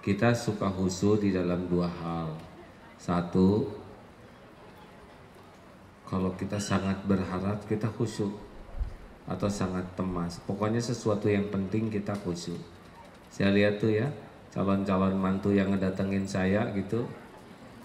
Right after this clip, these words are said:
itu ngomongnya khusyuk-khusyuk tuh. Ada yang sambil main-main, "Aha, saya mau sama anak A." Enggak. "A, A, eh, maaf ya, A." Hmm, nah gitu. Kurang lebih, termasuk yang mau pinjam uang juga khusyuk rata-rata.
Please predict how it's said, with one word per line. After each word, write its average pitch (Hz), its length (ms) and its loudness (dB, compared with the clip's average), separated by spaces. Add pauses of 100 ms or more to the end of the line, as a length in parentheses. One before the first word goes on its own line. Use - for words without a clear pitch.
(180)
itu - 160 -8
ngomongnya 127 480 4
khusyuk-khusyuk 131 960 2
tuh. 143 80 -2 (640)
Ada 110 80 -4
yang 107 160 0
sambil 104 320 4
main-main, 101 560 4
"Aha, 131 320 0
saya 104 240 -2
mau 107 240 -4
sama 101 320 -4
anak 101 160 -4
A." 117 240 -6
Enggak. 123 320 -6 (880)
"A, 90 80 -2
A, 87 320 0 (520)
eh, 87 280 -2 (160)
maaf 98 400 -2
ya, 98 160 0
A." 90 240 -2 (160)
Hmm, 95 400 0
nah 85 120 -6
gitu. 117 360 -4 (720)
Kurang 101 320 0
lebih, 98 160 -4
termasuk 113 480 0
yang 127 160 0
mau 113 160 0
pinjam 113 320 0
uang 117 320 0
juga 123 240 0
khusyuk 113 400 0
rata-rata. - 480 -4